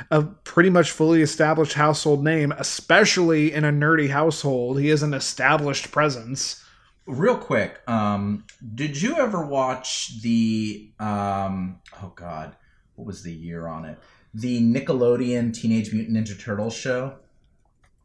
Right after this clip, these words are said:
Speaker 1: I can't say that I did.
Speaker 2: Okay, I know I mentioned this, uh, when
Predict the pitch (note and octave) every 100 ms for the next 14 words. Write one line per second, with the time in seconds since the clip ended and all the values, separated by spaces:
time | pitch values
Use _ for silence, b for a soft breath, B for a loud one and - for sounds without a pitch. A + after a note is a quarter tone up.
0 | - D3 - E3 D#3+ E3+ D#3+ D#3+ D3+ D3+
1 | D3 C3+ C#3+ C3 - A2 D3 A3+ F#4 G#3+
2 | C#3+ A#2 A2+ A#2+ - D3+ D3+ D3+ D#3 -
3 | - - - - A#2 G#2+ G#2 G2+ F2 G2+
4 | A2+ A2 G#2+ G#2 G#2+ G2+